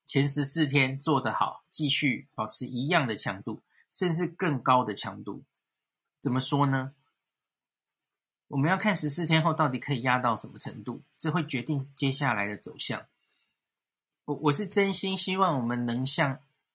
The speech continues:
纽西兰一样，一次把它歼灭。所以我觉得尽管政府没有规定四级，我是期许大家你直接把它当四级搞，你就真的没事就完全不要出门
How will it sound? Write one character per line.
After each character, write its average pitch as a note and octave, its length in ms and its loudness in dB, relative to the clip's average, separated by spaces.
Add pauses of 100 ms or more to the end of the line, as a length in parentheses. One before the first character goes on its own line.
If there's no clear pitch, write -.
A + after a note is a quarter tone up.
(760)
纽 A#2 140 -2
西 D3+ 200 0
兰 C3 240 0
一 A#2+ 100 -6
样， C3 220 -4
一 A#2+ 120 -6
次 D#3 180 -2
把 G#2+ 140 -6
它 B2 120 -6
歼 B2 240 -6
灭。 A#2 340 -8 (960)
所 - 140 2
以 G#3 80 4
我 D#3 140 -2
觉 F3 160 -2
得 F#3 100 0
尽 F#3 260 -4
管 D#3+ 220 4
政 E3+ 180 -4
府 C3+ 80 -4
没 B2 220 0
有 E3+ 140 -2
规 D3 200 -2
定 D3 200 -4
四 C3+ 260 -2
级， A2 260 -6
我 B2 160 -8
是 E3+ 220 -8 (240)
期 - 180 0
许 D3+ 200 -2
大 D3 160 0
家 D3 180 0
你 B2 140 -4
直 C3 240 -4
接 D#3+ 180 0
把 C3+ 160 2
它 C3+ 140 -2
当 C3+ 180 0
四 C#3 160 0
级 A2+ 220 -2
搞， - 300 -10 (840)
你 C#3 100 -4
就 F#3+ 100 0
真 G3+ 160 2
的 G#3 80 2
没 D3+ 220 4
事 F3 220 2
就 E3+ 120 0
完 C#3 300 2
全 C3 260 -2
不 B2+ 100 -6
要 B2+ 140 2
出 A#2 220 -8
门 C3+ 320 -14